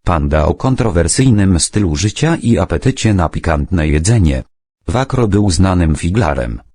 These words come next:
który cieszył się życiem pełnym przygód. Miał żonę, syna i trzy psy, które były jego nieodłącznymi towarzyszami. Jagoda odkryła, że Wakro miał swoje mroczne tajemnice i skrywane historie,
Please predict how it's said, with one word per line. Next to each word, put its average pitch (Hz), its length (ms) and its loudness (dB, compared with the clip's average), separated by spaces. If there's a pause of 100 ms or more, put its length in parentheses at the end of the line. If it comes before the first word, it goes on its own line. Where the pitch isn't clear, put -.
(100)
który 82 320 0
cieszył 120 460 0
się 82 180 0
życiem 87 500 0
pełnym 73 380 0
przygód. 60 640 -6 (420)
Miał 98 300 2
żonę, 65 440 -2 (200)
syna 78 400 0
i 101 160 -8
trzy - 220 0
psy, 87 400 0 (220)
które 143 300 0
były 90 280 2
jego 76 320 0
nieodłącznymi 85 880 2
towarzyszami. 87 840 -4 (440)
Jagoda 90 500 0
odkryła, 73 600 -4 (240)
że 87 180 2
Wakro 80 340 -2
miał 73 460 -2 (160)
swoje 82 460 0
mroczne 82 520 2
tajemnice 82 720 0
i 95 280 0
skrywane 95 540 0
historie, 65 680 -2